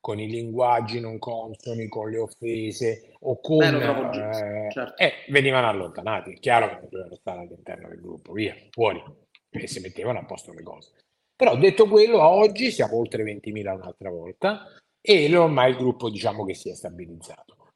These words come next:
Speaker 1: Quelli sono i numeri, anche perché se andiamo a vedere ventimila sono ad oggi più o meno la realtà del cinquanta per cento degli agenti immobiliari. Ho anche l'onestà intellettuale di dire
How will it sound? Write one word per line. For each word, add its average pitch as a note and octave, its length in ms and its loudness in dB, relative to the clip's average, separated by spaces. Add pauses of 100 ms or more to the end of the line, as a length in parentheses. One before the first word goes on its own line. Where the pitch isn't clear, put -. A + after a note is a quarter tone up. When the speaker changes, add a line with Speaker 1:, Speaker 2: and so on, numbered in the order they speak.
Speaker 1:
Quelli A#2 320 0
sono F#2+ 160 -12
i F2 60 -14
numeri, E2 280 -10
anche D#3+ 220 0
perché F#3+ 280 2
se D3+ 120 -4
andiamo A2 280 -4
a A#2 60 -4
vedere C#3+ 360 0
ventimila G#2+ 640 -4 (300)
sono C3+ 540 -6
ad C3 240 4
oggi D#3 480 4
più C#3 180 0
o B2 40 -2
meno C3+ 420 0
la A2+ 200 0
realtà B2 500 -2
del B2+ 160 -4
cinquanta G2+ 500 -8
per G#2+ 140 -8
cento F#2 320 -14
degli F2 220 -12
agenti E2 340 -16
immobiliari. D#2+ 680 -20 (580)
Ho D#3 140 4
anche G3 340 4
l'onestà E3 420 -2
intellettuale D#3 840 2
di C#3 120 -6
dire F2+ 440 -8